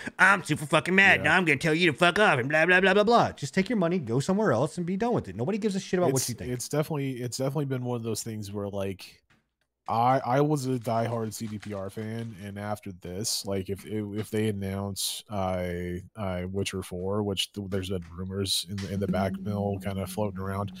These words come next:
Speaker 2: the C D P R, or the C D P R is working on Witcher four. Like, it's, it's one of those things where it's like, the amount of hype that I've had for this game and the, and the fact that they've delayed it this many times, I will not get that hyped over C D, uh, over, uh, over Witcher four.
Speaker 1: You
Speaker 2: Like,
Speaker 1: won't
Speaker 2: I,
Speaker 1: toss a
Speaker 2: I,
Speaker 1: coin to
Speaker 2: I just
Speaker 1: your
Speaker 2: will
Speaker 1: Witcher?
Speaker 2: not trust them.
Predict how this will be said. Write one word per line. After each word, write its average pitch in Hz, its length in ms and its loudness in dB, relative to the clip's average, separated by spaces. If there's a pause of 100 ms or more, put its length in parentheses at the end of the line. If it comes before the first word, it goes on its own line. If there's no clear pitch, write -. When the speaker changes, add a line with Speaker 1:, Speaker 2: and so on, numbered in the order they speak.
(360)
Speaker 2:
the 104 120 4
C 113 140 2
D 104 120 2
P 104 160 -2
R, 101 360 4
or 101 60 2
the 95 140 -2
C 104 140 -2
D 95 60 -4
P 98 60 -4
R 95 120 0
is 92 100 -4
working 95 240 -6
on 92 240 -8
Witcher 98 220 -6
four. 104 260 -4 (500)
Like, 110 200 0 (120)
it's, 123 200 0
it's 113 160 -2
one 127 80 0
of - 20 2
those 123 120 0
things 120 160 -2
where 113 60 -2
it's 104 100 -4
like, 104 220 -2
the 107 100 -4
amount 107 240 -4
of 107 80 -4
hype 113 300 -4
that 113 100 -4
I've 110 160 -2
had 113 220 -2
for - 100 -12
this 104 220 -6
game 113 280 -6
and 98 160 -8
the, 98 140 -8
and 98 100 -10
the 98 60 -8
fact 104 260 -4
that 98 60 -14
they've 98 160 -6
delayed 95 260 -8
it 98 80 -8
this 104 160 -6
many 107 160 -8
times, 117 380 -6 (500)
I 101 120 2
will 110 160 -2
not 101 320 -4
get 90 160 -8
that 92 200 -6
hyped 95 280 -6
over 85 160 -12
C 92 160 -12
D, 87 160 -16 (100)
uh, 95 60 -6
over, 87 400 -10
uh, 82 160 -10 (260)
over 87 160 -10
Witcher 82 240 -12
four. - 300 -20 (180)
Speaker 1:
You - 120 -6
Speaker 2:
Like, 147 60 2
Speaker 1:
won't 185 120 -2
Speaker 2:
I, 170 80 2
Speaker 1:
toss 170 160 2
a - 20 -4
Speaker 2:
I, - 40 -8
Speaker 1:
coin - 80 0
to 175 80 2
Speaker 2:
I - 20 2
just 185 100 2
Speaker 1:
your 156 100 2
Speaker 2:
will 143 140 2
Speaker 1:
Witcher? 104 120 0
Speaker 2:
not 107 220 2
trust - 320 -4
them. 82 160 -18